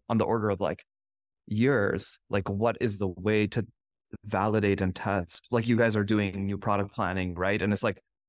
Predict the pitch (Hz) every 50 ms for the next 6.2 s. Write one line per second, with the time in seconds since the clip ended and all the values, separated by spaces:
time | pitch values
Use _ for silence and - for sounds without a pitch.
0 | _ _ - - 92 - - 117 113 - - 107 101 98 92 - 101 85 95 92
1 | 92 92 85 90 92 90 92 92 101 - - 117 107 - 120 104 - 117 120 -
2 | - 98 - - - 135 - - - - - - 135 - - - 151 151 151 143
3 | 117 90 - _ _ _ - 120 - 143 139 127 107 - - - - 123 107 107
4 | 104 - _ _ _ _ _ _ - 110 143 139 135 123 - - - - - -
5 | 127 120 120 104 107 101 110 107 107 - - 95 92 90 90 87 95 - - 101
6 | 98 92 -